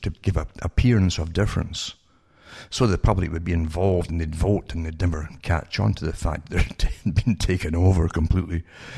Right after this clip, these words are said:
because there would be no difference in the policies of the parties. But this time here, you d-, you do see the, at least the appearance of it. Where it's all a show or a scam, who knows? But the, they've got all this massive movement,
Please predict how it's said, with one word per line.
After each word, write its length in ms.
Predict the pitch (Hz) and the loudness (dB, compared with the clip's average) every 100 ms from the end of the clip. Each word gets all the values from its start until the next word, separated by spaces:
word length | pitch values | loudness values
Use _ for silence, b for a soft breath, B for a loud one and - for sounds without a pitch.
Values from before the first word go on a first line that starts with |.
| 117 120 B B | -10 -10 B B
because 340 | - 101 90 | 0 2 2
there 140 | - 92 | 0 0
would 160 | - | 0
be 80 | 95 | 2
no 140 | 98 | 4
difference 420 | 82 85 - 85 - | 4 0 -2 -4 -2
in 80 | |
the 60 | 82 | 0
policies 480 | - 85 85 82 82 | 0 0 -2 -2 -4
of 80 | 80 | -4
the 60 | |
parties. 540 | 76 80 - 80 80 - _ _ _ _ _ B B B B B - | -2 -4 -8 -14 -14 -18 _ _ _ _ _ B B B B B -6
But 120 | - | 0
this 160 | 131 | 2
time 320 | - 95 82 80 | 2 0 0 2
here, 440 | 104 113 80 87 _ b b b | 2 2 0 -6 _ b b b
you 120 | - | -6
d-, 140 | 82 - | -6 -6
you 100 | 95 | -4
do 120 | 95 | -2
see 260 | 101 - 87 | -2 -4 -6
the, 220 | 80 85 - - | -6 -10 -10 -10
at 100 | 123 | -2
least 180 | 165 - | -2 -2
the 60 | - | -2
appearance 460 | - 143 95 82 | 4 4 4 0
of 200 | 80 - | -6 -6
it. 120 | 82 | -2
Where 120 | - 67 | 0 2
it's 120 | - | 0
all 140 | 82 | 0
a 60 | 78 | 0
show 220 | - 95 | 0 0
or 160 | 82 76 | 0 -4
a 180 | 82 | -6
scam, 400 | 82 - 92 101 | -8 -2 0 2
who 100 | 85 | 4
knows? 580 | 101 117 131 80 82 - - _ _ _ B B B B B B B - | 4 6 4 4 -2 -12 -18 _ _ _ B B B B B B B -4
But 160 | 95 | -2
the, 220 | 92 95 - | 0 0 -2
they've 160 | 87 | -6
got 160 | - - | -4 -2
all 180 | 113 117 | 0 0
this 260 | 95 - - - | -2 -4 -10 -4
massive 640 | 110 120 120 107 98 90 | 0 0 0 0 0 2
movement, 580 | 101 110 113 82 78 | 6 6 4 2 -2